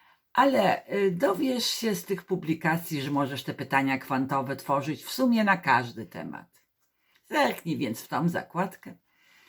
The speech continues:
i znajdź coś dla siebie, coś, co pomoże ci w zadawaniu sobie tych fajnych pytań kwantowych, bardzo skutecznych.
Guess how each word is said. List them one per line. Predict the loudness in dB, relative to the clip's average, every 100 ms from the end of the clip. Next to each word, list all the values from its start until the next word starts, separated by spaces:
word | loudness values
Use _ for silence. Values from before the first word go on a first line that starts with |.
| _ _ _ _ 0
i | 0 0 -4
znajdź | 2 6 6 6 2 -6
coś | -4 -2 -4 -8 -16 -14
dla | -8 -6
siebie, | -2 -2 -2 -2 -4 -8 _
coś, | -4 2 2 0 -6 -14 _ -12 -10
co | 2 6 6 4 -4
pomoże | -2 2 4 2 -2 -8 -10
ci | -10 -8 -8
w | -10
zadawaniu | 0 0 2 0 2 -2 -2 -10 -14 -20 _
sobie | -8 -2 -2 -2 -8 -10
tych | -10 -10 -10
fajnych | -2 4 6 6 2 -4 -8
pytań | -10 -6 -4 -6
kwantowych, | -8 -8 -8 -12 -14 -18 _
bardzo | -10 -10 -16 -20
skutecznych. | -20 _ _ -20 -20 -20 -20